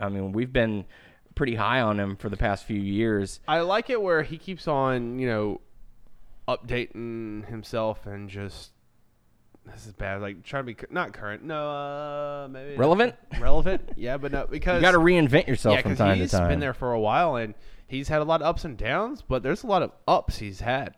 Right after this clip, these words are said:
Speaker 1: Yeah. So, uh, you know, it's good to see. You know, he's been in the business for quite a long time. I think over ten years now.
Speaker 2: I remember when he first came along and he did that interview segment and stuff, and he fubbed, flub, flub,
Speaker 1: Fubbed the
Speaker 2: flubbed,
Speaker 1: line.
Speaker 2: fubbed lines and stuff, and then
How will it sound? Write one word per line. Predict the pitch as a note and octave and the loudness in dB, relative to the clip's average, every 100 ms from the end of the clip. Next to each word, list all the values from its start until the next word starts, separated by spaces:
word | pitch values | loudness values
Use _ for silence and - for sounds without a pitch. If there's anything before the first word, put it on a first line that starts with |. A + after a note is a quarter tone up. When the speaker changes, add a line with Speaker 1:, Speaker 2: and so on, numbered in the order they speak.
| - | -10
Speaker 1:
Yeah. | G#2 F#2 F#2 - - - - - - | -6 -6 -6 -14 -18 -18 -20 -20 -4
So, | - A2+ A2 | 4 6 8
uh, | G#2+ G#2 - | 6 4 0
you | A#2+ | -2
know, | G#2+ | -2
it's | G#2+ A2+ | 0 -2
good | D3 C3+ | 0 0
to | B2+ | 0
see. | C#3 | -4
You | A#2 D3 F#3 | -4 -2 -2
know, | |
he's | G#3+ A#3+ | -2 -4
been | F3 | -4
in | C#3+ | -4
the | |
business | G#2 D#3 B2+ - | -4 -4 -6 -6
for | G2+ G2 F#2+ | -4 -4 -4
quite | - D3+ | -2 0
a | |
long | B2+ G2+ | 2 0
time. | G2 A#2 C3+ | -2 -6 -6
I | G2 | -8
think | C3 C3+ | -6 -4
over | B2+ G2 | -4 -4
ten | - - C3 | -6 -6 -4
years | G#2+ C#3+ C3 | -2 -4 -4
now. | F#2+ | 0
Speaker 2:
I | G2+ B2 | 2 2
remember | C#3 C#3 C#3 C3+ C#3+ | 2 -2 -2 -4 -4
when | C3+ | -4
he | B2+ | -4
first | C#3+ C3+ C#3 | -4 -6 -6
came | D3+ C#3+ | -6 -4
along | C#3 C#3 C3+ C3 | -2 0 0 -2
and | A#2+ | -6
he | A2 | -10
did | A2 B2 | -8 -6
that | B2 | -6
interview | A#2+ C3 A#2+ B2 B2 A2 | -8 -10 -10 -10 -10 -12
segment | - - B2 A#2+ A#2+ A2+ | -12 -6 -4 -4 -6 -6
and | A2+ | -10
stuff, | - - A#2 A#2 A#2 - | -12 -4 0 0 -2 -6
and | A2 | -10
he | G#2+ | -10
fubbed, | - B2 A#2 - - | -4 0 0 -2 -20
flub, | - - F2+ F#2+ G2 - | -20 -16 -14 -14 -18 -18
flub, | F#2+ G2 - _ | -16 -16 -20 _
Speaker 1:
Fubbed | F#3 D3 | 6 6
the | D3 | 6
Speaker 2:
flubbed, | A#2+ | 4
Speaker 1:
line. | G2 F2+ F2+ | 2 -2 -4
Speaker 2:
fubbed | A2+ - | -4 -4
lines | B2+ A2 G2 G#2+ | -6 -4 -6 -10
and | A#2 G#2+ | -14 -12
stuff, | - A#2 A2 A2 | -4 -2 -2 -6
and | A2 | -8
then | A2+ A2 | -6 -8